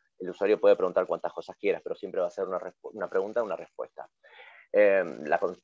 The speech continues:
las preguntas pueden ser del tipo, las más comunes, quizás, no, no estoy yo como voluntario en eso, pero luego alguien me puede corregir, eh,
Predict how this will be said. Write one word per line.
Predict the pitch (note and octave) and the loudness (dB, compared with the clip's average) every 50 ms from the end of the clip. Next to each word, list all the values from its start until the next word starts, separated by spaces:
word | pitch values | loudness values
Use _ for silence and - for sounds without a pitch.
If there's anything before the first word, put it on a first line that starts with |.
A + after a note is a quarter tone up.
| _ | _
las | D#2 D#2 - - - | -16 -16 -14 -14 -12
preguntas | - - E2+ E2 F2+ F2 F#2 F2 | -8 -6 -6 -6 -2 0 0 0
pueden | - F2 F2+ F2 E2+ | 2 0 -2 -2 -2
ser | E2 - G2 F#2 F2 E2 C2 A1+ A1+ A1 _ _ _ _ _ _ _ _ | -2 0 0 0 0 -2 -6 -12 -20 -20 _ _ _ _ _ _ _ _
del | - E2 D#2+ | -12 -12 -10
tipo, | - F#2+ F2+ - F#2 F2+ E2+ E2 - _ _ _ | -12 -10 -4 -2 0 0 0 0 -2 _ _ _
las | - B1+ C#2 E2 | -14 -12 -10 -8
más | D#2 D2 - | -8 -10 -8
comunes, | - F2+ F#2+ G#2+ G#2 G#2 G2 F#2+ F#2 - - _ _ _ _ _ _ _ _ | -6 -4 -2 -2 -2 -2 -2 -4 -6 -8 -16 _ _ _ _ _ _ _ _
quizás, | - F#2 - A2 G#2+ G2 - - - _ _ _ | -16 -4 2 2 2 2 2 -4 -18 _ _ _
no, | - F2+ F#2 F#2 | -16 -10 -8 -6
no | F#2 F#2 G2 | -4 -4 -6
estoy | F#2 - _ G#2+ G2 F#2 F2+ | -6 -6 _ -2 -2 0 0
yo | G2 F#2+ | 0 0
como | F2+ F#2 F2+ F2+ | 2 0 0 -2
voluntario | F2 F2+ F2 - F#2+ F#2+ F#2+ F#2 | -4 -2 -2 0 0 2 0 0
en | F2+ F#2 | -2 -2
eso, | F2+ - G2+ | -6 -8 -10
pero | - - F#2 E2+ D2+ - _ _ _ _ _ _ _ _ _ _ _ _ | -6 -4 -4 -4 -4 -6 _ _ _ _ _ _ _ _ _ _ _ _
luego | - G2 F#2+ F#2 F2+ E2 - | -2 0 2 2 2 2 0
alguien | E2+ F#2+ F#2+ F#2+ F#2 | 0 -2 -2 -4 -6
me | F#2 F2+ | -6 -6
puede | - - G2 F#2+ F#2 | -4 0 0 0 0
corregir, | - F2+ F2 - - G2 F2+ - - - - - _ _ | 0 -2 -4 -4 -6 -8 -8 -10 -14 -20 -20 -20 _ _
eh, | - F#2+ F#2+ F#2+ F#2+ F#2 F2+ E2+ E2+ E2+ E2 E2+ D#2+ D2 | 2 4 6 6 6 4 4 2 2 2 0 0 -2 -4